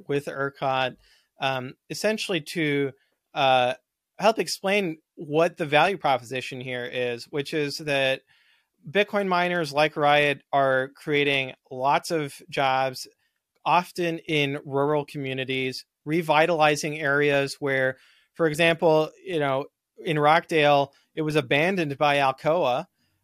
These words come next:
um, and we're helping revitalize this rural community. Um,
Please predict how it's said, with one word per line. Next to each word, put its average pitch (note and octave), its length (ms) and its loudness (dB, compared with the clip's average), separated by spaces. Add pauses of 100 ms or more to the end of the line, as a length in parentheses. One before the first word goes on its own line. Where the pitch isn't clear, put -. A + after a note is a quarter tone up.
(120)
um, C#3 440 2
and D3 480 2
we're D#3+ 520 4
helping D3+ 480 0
revitalize D3 680 2
this C#3+ 200 -8
rural D3 260 -2
community. C#3+ 600 -8 (580)
Um, D3 420 0